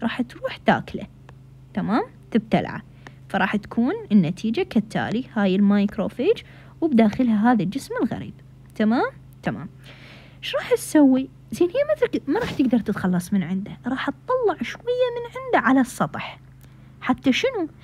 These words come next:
حتى لما يشوفون هالخلايا البقية، خلايا الليمفوسايت، تصيحن تقولهن يابا ترى أني بداخلي موجود في الجسم غريب، تعال ناكلنا، أنت شنو وضعك أنت تاكلنا؟ أنت لو أنا ظل حايرة بيه، لو شنو الموضوع؟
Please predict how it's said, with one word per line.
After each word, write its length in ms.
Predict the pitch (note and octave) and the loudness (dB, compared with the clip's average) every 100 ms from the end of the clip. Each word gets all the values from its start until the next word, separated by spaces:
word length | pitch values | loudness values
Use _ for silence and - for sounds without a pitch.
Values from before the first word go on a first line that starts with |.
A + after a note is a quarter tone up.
| - - - | -20 -20 -4
حتى 260 | - C#4 D4 | -4 2 2
لما 200 | C#4+ D4 | 4 2
يشوفون 400 | C#4 D4 - C5+ - | 0 -2 -4 -6 -4
هالخلايا 520 | F#4 - C4 D4+ D4+ | -4 0 4 6 6
البقية، 500 | A#3 G3+ A3 A#3+ A3 | 6 6 4 4 4
خلايا 420 | G#3 G#3 G3 G#3+ | 2 2 4 4
الليمفوسايت، 920 | G#3+ G#3 G3+ G3+ G3 - F#3+ G3+ G3+ - - - - - - - - - - - - G#3 | 6 6 4 0 0 0 -2 -2 -6 -14 -18 -18 -20 -20 -20 -20 -18 -18 -18 -10 -4 -4
تصيحن 580 | - F4+ F4+ - G#3+ G3+ | 0 2 2 2 4 6
تقولهن 380 | F#3 A3+ A3 A3+ | 6 8 8 8
يابا 480 | C4 F#4+ C#4+ F#3 - | 6 4 4 2 0
ترى 240 | A3 G#3+ A3 | 0 0 2
أني 260 | D4+ D#4+ | 2 4
بداخلي 680 | A3+ - C#4 G#4 - F#4 G4 - - - - | 2 2 0 0 0 2 2 -2 -16 0 6
موجود 380 | A3 A3+ G4 | 8 8 6
في 200 | - - | 4 0
الجسم 360 | A#3 C4 C4 B3 | 2 2 4 4
غريب، 320 | G#3+ G3+ G3+ | 6 2 2
تعال 280 | F#3 E3+ D4+ G#4+ | 2 2 2 4
ناكلنا، 600 | C4 - G#3 C4 A3+ E3 | 2 4 4 6 6 4
أنت 180 | G3+ G3+ | 0 0
شنو 540 | - D4 B3 F3+ F#3 | 0 2 2 2 2
وضعك 280 | F#3+ F3+ - | 2 0 -4
أنت 120 | F3+ | -4
تاكلنا؟ 460 | C#3 - F#3 D#3+ A#3+ | -4 -2 -2 -2 -4
أنت 180 | A#3+ F4 | -4 -2
لو 380 | F4 D#4+ D#3+ | 2 2 4
أنا 100 | G3+ | 4
ظل 140 | G#3+ G3 | 2 2
حايرة 320 | - E3 D#3+ | -2 -2 -2
بيه، 280 | G3 C#4 D4+ | 0 0 0
لو 160 | B3 | 0
شنو 180 | G3+ C#4 | 0 2
الموضوع؟ 460 | D4+ A3+ G3 F#3+ | 6 6 6 4